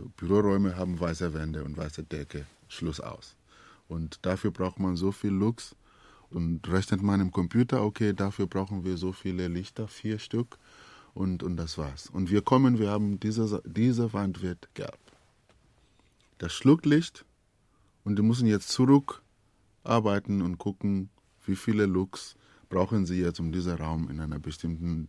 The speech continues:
Art und Weise zu beleuchten. So, diese Sachen haben, äh, die Gestaltung <laughs> und den Entwurf einfach beeinflusst. Und das Gebäude und die Materialien, die wir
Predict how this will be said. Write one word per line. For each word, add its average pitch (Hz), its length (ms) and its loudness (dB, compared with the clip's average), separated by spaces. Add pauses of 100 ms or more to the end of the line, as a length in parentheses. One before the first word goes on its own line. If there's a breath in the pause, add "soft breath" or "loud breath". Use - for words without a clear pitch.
Art 80 220 -8
und 73 140 -8
Weise 73 260 -8
zu - 140 -14
beleuchten. 71 480 -12 (520 loud breath)
So, 120 160 2
diese 139 300 6
Sachen 123 440 4 (760 loud breath)
haben, 127 400 2
äh, 101 840 -8
die 110 160 -2
Gestaltung 117 840 0
<laughs> - 20 -20
und 101 220 2 (400 loud breath)
den 95 120 0
Entwurf 101 460 0
einfach 104 380 -8
beeinflusst. 101 720 -4
Und 87 240 -8 (840 soft breath)
das 120 200 -4
Gebäude 123 960 -2
und 95 220 -2
die 92 60 -4
Materialien, 92 840 -4
die 90 260 -8
wir 85 400 -6